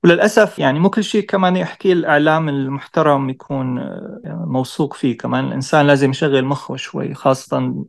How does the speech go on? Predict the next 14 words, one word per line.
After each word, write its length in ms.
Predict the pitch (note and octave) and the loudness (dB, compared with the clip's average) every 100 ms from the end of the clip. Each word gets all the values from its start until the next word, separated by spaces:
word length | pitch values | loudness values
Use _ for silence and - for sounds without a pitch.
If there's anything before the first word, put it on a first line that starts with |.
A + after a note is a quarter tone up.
| F3+ | -10
مثلا، 640 | F3+ C#3+ - B2 A#2+ A#2+ E3 | -8 -6 0 0 0 -4 -10
آه، 300 | - G#3+ A3+ | -10 -10 -10
لا 140 | - C3 | -4 -4
تأخذيني 520 | C3+ B2+ B2+ C3 B2+ | -2 -2 2 2 2
بمواضيع 420 | A2+ A#2+ A#2+ B2+ | 0 0 2 2
السياسية. 760 | A#2 - B2 A#2+ - C3 A#2 - _ _ _ _ | 2 0 0 0 -4 -4 -4 -8 _ _ _ _
يعني، 180 | B2 B2+ | 0 2
الإعلام 460 | B2+ C3 C#3 D3 | 4 6 6 6
دائما 300 | C#3 C#3 C3+ | 4 4 2
موجه، 640 | B2+ B2+ C3 B2+ C3+ C3 - | 2 4 2 2 2 0 -4
دائما 280 | C3+ B2+ C3 | -2 -2 0
بيعطي 360 | B2+ B2 - B2 | 0 0 -2 -2
رأيه 260 | B2+ C3 | -2 -2
بالموضوع. 760 | A2+ A#2 A2+ A2+ A2 A2+ A#2 | -4 -6 -8 -6 -6 -6 -8